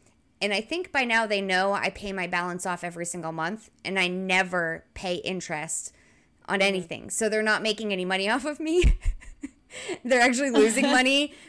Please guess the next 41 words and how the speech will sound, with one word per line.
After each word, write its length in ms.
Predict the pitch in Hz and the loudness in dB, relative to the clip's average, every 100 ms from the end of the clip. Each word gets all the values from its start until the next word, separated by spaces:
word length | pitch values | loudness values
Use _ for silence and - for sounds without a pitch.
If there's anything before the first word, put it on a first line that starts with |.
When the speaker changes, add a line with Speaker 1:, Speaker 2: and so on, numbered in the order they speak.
| - | -2
Speaker 1:
by 320 | 220 214 196 | 4 6 4
giving 320 | 214 226 220 | 2 -2 0
me 120 | 226 | 0
a 40 | 214 | -2
card. 460 | - 180 214 311 - - | -2 2 4 4 0 -2
<laughs> 40 | 277 - 370 381 349 - 539 381 - | -2 2 0 0 -4 -6 -6 -8 -8
So 280 | 220 277 247 | -2 0 2
Speaker 2:
Mm. 80 | |
Speaker 1:
maybe 340 | 226 247 311 359 | 2 0 2 0
that's 280 | 311 302 269 | 0 0 -2
why 240 | 262 254 | 2 2
I 200 | 254 - | 4 2
wasn't 300 | 220 220 226 | 2 0 0
offered 300 | 208 214 220 | -2 -2 -6
the 80 | 185 | -8
same 240 | 190 190 180 | -8 -8 -10
deal. 300 | - 123 - _ _ _ _ _ - | -12 -14 -18 _ _ _ _ _ -2
I 80 | 220 | 2
Speaker 3:
But 60 | |
Speaker 1:
don't 80 | 254 | 4
Speaker 3:
they're 60 | 311 | 4
Speaker 1:
know. 40 | |
Speaker 3:
also, 200 | 302 381 | 4 2
like, 200 | 359 349 | 0 0
Speaker 2:
I 40 | 302 | 0
Speaker 3:
retention, 560 | 285 - 294 - 196 | 0 0 -2 -2 -4
Speaker 2:
don't 80 | 180 | -4
Speaker 3:
no? 220 | 175 202 | -6 -6
Speaker 2:
know. 400 | 262 202 185 170 - | -6 -8 -8 -12 -8
I 140 | 233 277 | -4 -4
had 260 | 302 339 | -4 -6
a 80 | 339 | -6
card, 420 | - - 277 285 262 | -8 -4 -4 -4 -6
I 100 | - | -6
had 160 | 247 277 | -6 -6
this 160 | 285 _ | -8 _
card 200 | 262 247 | -10 -10
with 140 | 262 | -12
them 180 | 247 240 | -12 -14
before, 680 | 185 - 190 190 214 220 220 | -14 -14 -10 -8 -8 -8 -10
like, 320 | 180 170 170 | -10 -10 -12